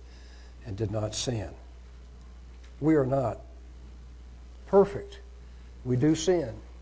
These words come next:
But we have an advocate, it says. "And if any man sin, we have an advocate with the Father, Jesus Christ, the righteous. And he is the propitiation."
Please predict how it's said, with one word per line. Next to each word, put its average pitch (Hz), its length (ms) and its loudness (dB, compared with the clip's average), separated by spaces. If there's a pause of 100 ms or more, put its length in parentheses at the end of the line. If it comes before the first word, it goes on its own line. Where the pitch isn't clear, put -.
(720)
But 170 100 4
we 180 140 12
have 214 320 8
an 170 80 8
advocate, 170 560 2
it 98 80 -10
says. - 560 -2 (1900)
"And 175 120 12
if 196 140 12
any 254 180 12
man 247 260 12
sin, 247 300 12
we 196 100 12
have 185 200 12
an 170 100 12
advocate 175 540 8
with 160 220 6
the 160 80 2
Father, 175 580 6
Jesus 165 420 10
Christ, 175 440 6
the 156 80 6
righteous. 180 640 8 (800)
And 143 140 6
he 220 280 12
is 190 360 12
the 151 100 8
propitiation." 196 960 10